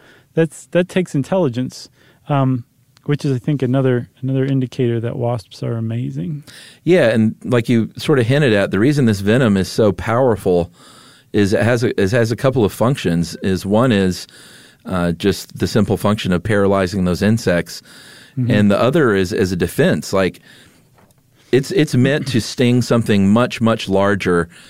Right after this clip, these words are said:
Speaker 2: and have that thing hurt so bad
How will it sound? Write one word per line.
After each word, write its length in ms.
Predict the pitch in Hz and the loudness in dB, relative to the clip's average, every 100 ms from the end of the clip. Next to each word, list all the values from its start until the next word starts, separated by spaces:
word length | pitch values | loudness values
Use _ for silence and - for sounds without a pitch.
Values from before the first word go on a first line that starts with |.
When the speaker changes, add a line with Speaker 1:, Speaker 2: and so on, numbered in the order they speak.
| - - - | -20 -20 -6
Speaker 2:
and 140 | 101 95 | -2 0
have 280 | 113 113 | 2 0
that 240 | 95 101 - | 0 -2 -2
thing 340 | 113 107 98 | 0 2 2
hurt 360 | 92 - 107 - | 0 0 0 0
so 240 | - 113 | 0 2
bad 520 | 104 101 98 90 85 | 2 2 0 -2 -4